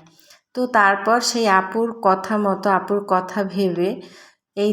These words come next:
তো টেবিলটা সরিয়ে নিচ্ছি জানালার সামনে, আর জানালার সামনে থেকে কিচেন র‍্যাকটাকে নিয়ে এসেছি এই দেয়ালে। এখন এই যে আমি এখান থেকে সরিয়েছি, এখন দেখতে ভালোই লাগছে। তো আপনাদের ভাই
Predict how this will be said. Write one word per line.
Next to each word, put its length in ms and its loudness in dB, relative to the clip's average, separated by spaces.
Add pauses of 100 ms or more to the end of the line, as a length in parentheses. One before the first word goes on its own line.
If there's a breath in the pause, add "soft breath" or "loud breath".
তো 160 -2
টেবিলটা 500 0
সরিয়ে 360 0
নিচ্ছি 400 -2
জানালার 580 2
সামনে, 440 -2
আর 140 -2
জানালার 560 2
সামনে 300 -2
থেকে 380 -4
কিচেন 420 -4
র‍্যাকটাকে 580 -4
নিয়ে 280 0
এসেছি 420 -4
এই 180 0
দেয়ালে। 400 -4 (960 soft breath)
এখন 420 0 (200)
এই 160 2
যে 160 -2
আমি 160 0
এখান 280 -4
থেকে 260 -6
সরিয়েছি, 760 0
এখন 340 -2
দেখতে 340 -6
ভালোই 380 0
লাগছে। 400 -4
তো 140 -6
আপনাদের 500 -4
ভাই 200 -2